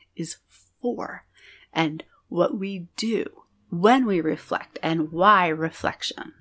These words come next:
right? And I'm gonna follow that up with the fourth question. And this is key. For you, are reflection and action related? And if they're related,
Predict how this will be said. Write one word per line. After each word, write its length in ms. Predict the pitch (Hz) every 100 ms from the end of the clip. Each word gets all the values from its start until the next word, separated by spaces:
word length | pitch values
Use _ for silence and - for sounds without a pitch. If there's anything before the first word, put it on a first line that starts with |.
| _ 165
right? 260 | 151 - _ _ _ _ _ - - - _ 185
And 120 | 165
I'm 120 | 160
gonna 180 | 151 147 -
follow 260 | 170 220
that 180 | 233 214
up 180 | 190 -
with 140 | 175
the 80 | -
fourth 360 | - 170 156 -
question. 580 | - - - - - - _ _ - _
And 240 | 180 185 185
this 240 | 170 -
is 200 | 262 -
key. 460 | - 185 - - _ _ _ _ _ _ _
For 220 | - 220
you, 500 | 214 247 254 220 - _ - _ _ _ -
are 180 | 208
reflection 800 | 214 208 - 202 202 - 214 220 - _ _
and 220 | 196 208 -
action 580 | 143 - - 147 151 - _ _ _ -
related? 680 | 185 190 180 139 - - - _ _ _ _ _ _ _ _ _ _
And 140 | 160
if 180 | 156 -
they're 160 | 247 285
related, 520 | 190 139 143 185